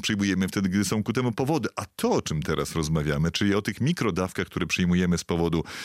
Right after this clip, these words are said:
alergii na przykład, czy też, e, do nosa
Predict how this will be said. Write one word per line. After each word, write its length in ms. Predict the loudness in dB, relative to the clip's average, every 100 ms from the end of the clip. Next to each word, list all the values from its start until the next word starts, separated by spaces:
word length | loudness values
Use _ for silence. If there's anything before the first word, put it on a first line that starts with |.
| -12 -6
alergii 520 | -2 0 0 -2 -2
na 100 | -2
przykład, 380 | 0 -2 -2 -4
czy 140 | -2 -2
też, 300 | 0 0 0
e, 40 | 0 2 2 2 2
do 140 | 2
nosa 440 | 0 0 -2 -2